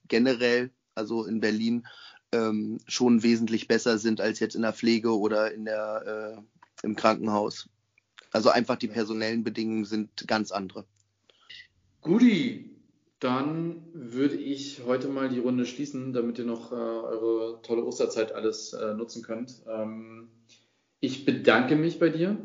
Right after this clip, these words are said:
Speaker 2: Vielen, vielen Dank, dass du dir die Zeit genommen hast und auch so super spontan warst, weil es wurde ja erst gestern final, äh, festgemacht, dass wir das heute machen. Äh, die Folge geht gleich noch online, also es ist eine Folge von Ostersonntag,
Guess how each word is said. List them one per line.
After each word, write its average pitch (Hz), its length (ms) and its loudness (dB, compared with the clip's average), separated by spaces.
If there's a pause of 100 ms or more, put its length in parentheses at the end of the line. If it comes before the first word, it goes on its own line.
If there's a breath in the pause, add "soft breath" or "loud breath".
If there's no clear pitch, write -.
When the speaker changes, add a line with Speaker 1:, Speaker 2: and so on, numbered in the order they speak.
(220)
Speaker 2:
Vielen, 135 220 -2
vielen 131 180 0
Dank, 120 160 0
dass 123 120 -8
du 127 80 -8
dir 120 100 -6
die 117 120 -6
Zeit 127 220 -2
genommen 120 220 -4
hast 113 140 -6
und 117 100 -8
auch - 80 -2
so 113 120 -8
super 120 240 -4
spontan 117 500 -6
warst, 113 300 -6
weil 110 180 -2
es 110 160 -6
wurde 113 180 2
ja 110 40 6
erst 110 240 -2
gestern 113 480 0
final, 110 680 -6 (460 soft breath)
äh, 107 180 2
festgemacht, - 500 -6
dass - 120 -8
wir 120 60 -8
das - 140 -8
heute 113 160 0
machen. 123 380 -6 (600 loud breath)
Äh, 117 260 8
die 120 100 -2
Folge 143 320 -2
geht 143 240 -10
gleich 127 480 -2
noch 127 200 -12
online, 185 380 -8
also 127 180 -6
es 120 80 -6
ist - 120 -12
eine 120 180 -4
Folge 123 300 -4
von 117 240 -10 (120)
Ostersonntag, 135 840 -2